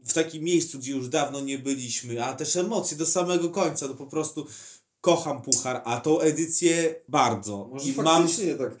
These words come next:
Speaker 2: z perspektywy czasu taki mecz będziemy na pewno bardziej wspominać, niż gdybyśmy,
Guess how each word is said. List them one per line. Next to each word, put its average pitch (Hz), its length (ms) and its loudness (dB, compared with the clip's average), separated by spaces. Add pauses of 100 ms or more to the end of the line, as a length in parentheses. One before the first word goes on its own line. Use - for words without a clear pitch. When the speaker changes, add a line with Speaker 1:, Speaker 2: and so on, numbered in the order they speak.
(120)
Speaker 2:
z - 100 -8
perspektywy 131 680 -4
czasu 123 420 -2
taki - 300 -8
mecz 110 400 -4
będziemy 117 380 -6
na 120 100 -8
pewno 113 300 -6
bardziej 110 340 -6
wspominać, 110 460 -8
niż 110 140 -14
gdybyśmy, 113 360 -10